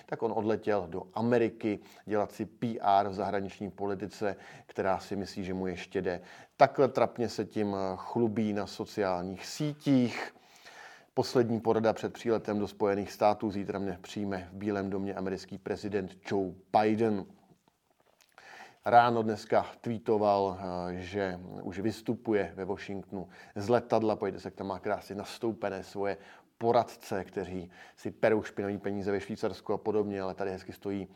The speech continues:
v pozoru a čekají, až pan prez-, eh, až pan premiér Fiala vystoupí z letadla.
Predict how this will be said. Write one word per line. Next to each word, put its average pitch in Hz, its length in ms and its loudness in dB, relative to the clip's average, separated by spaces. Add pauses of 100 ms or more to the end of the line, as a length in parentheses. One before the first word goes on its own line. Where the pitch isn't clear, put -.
(420)
v - 100 -20
pozoru 131 520 10
a - 40 -12
čekají, 104 400 0
až 90 100 -4
pan 92 200 -6
prez-, 92 420 -6
eh, 101 180 -2
až 92 120 -8
pan 92 200 -4
premiér 113 580 0
Fiala 92 420 -2
vystoupí 92 460 -8
z 85 40 -10
letadla. 98 500 -2